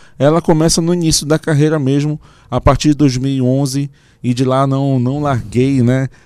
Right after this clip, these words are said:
a gestão hospitalar, que eu adoro, é uma, é uma área da enfermagem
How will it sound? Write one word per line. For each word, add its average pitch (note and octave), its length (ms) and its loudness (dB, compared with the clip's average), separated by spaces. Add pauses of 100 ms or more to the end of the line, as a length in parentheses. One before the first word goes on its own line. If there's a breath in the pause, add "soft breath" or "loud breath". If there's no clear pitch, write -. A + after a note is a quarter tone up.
(120)
a G#2+ 140 0
gestão A2 320 0
hospitalar, A2+ 800 0
que - 140 -2
eu A#2 120 6
adoro, A#2 520 0
é A2+ 80 -2
uma, A2 520 -2 (460 loud breath)
é A2+ 80 0
uma A#2+ 160 4
área B2 140 4
da A#2+ 100 2
enfermagem A2+ 800 4